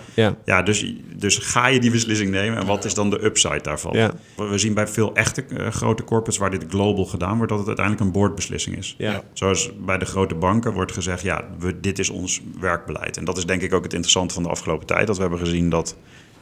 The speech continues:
Speaker 2: werken, de manier van werken, ons beleid, dat is nu een board-level topic geworden. Dus, eh, wat ik interessant vond pre-covid, was dat wij af en toe werkten voor een, een facilitaire medewerker van dat gebouw.
Speaker 3: Ja.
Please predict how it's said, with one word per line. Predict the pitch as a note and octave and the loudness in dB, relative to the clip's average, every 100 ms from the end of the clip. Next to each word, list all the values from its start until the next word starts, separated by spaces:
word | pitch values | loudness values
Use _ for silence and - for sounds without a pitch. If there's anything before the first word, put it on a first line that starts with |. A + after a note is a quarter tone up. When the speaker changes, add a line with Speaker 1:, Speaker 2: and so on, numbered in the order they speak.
| - E2+ | -14 -2
Speaker 2:
werken, | E2 F#2 F#2+ - F#2 E2+ | 4 6 4 4 2 4
de | |
manier | E2+ F2 F#2 F#2+ | 2 2 4 2
van | F2+ F2 | 2 2
werken, | F2 F2 E2+ F2+ | 6 6 4 0
ons | - F2 | -2 -4
beleid, | F2+ E2+ E2 F2 F#2+ | -2 0 2 2 0
dat | F2 | -2
is | F#2 | 0
nu | F#2 | 0
een | F2+ | 0
board-level | E2+ F#2+ F2+ F2 E2+ | 4 4 4 0 0
topic | D#2+ A2 G#2 - | 0 0 0 -4
geworden. | F#2 F2 F#2 - - | -4 -4 -6 -12 -6
Dus, | F#2+ F#2+ - | 2 4 2
eh, | - - - | -4 -10 2
wat | G2 F#2+ | 4 4
ik | |
interessant | F#2+ F#2+ - G#2 F#2+ | 4 4 6 6 6
vond | F#2+ F2 | 4 2
pre-covid, | - G#2 C#3 D#2 C#2 - - - | 4 6 6 2 0 -4 -8 -4
was | F2+ | -2
dat | - E2+ | 0 2
wij | E2 | 2
af | E2 F2 | 2 2
en | F2 | 0
toe | E2 E2+ E2+ F#2 | -2 -2 -2 2
werkten | F2 E2 - E2 | 4 4 2 -4
voor | E2+ F2 | 2 2
een, | D#2+ F2 - - | 4 2 0 -4
een | E2+ F2 | -4 -2
facilitaire | - F2 F#2+ F2 F2+ F2 | 0 0 0 2 2 4
medewerker | F#2+ G2 G2 F2+ F2+ - | 6 8 8 6 4 2
van | - F2+ | 0 0
dat | D#2+ G2 - | 4 4 4
gebouw. | F2+ G2 G#2 - | 0 2 2 4
Speaker 3:
Ja. | C#3 B2 | 4 4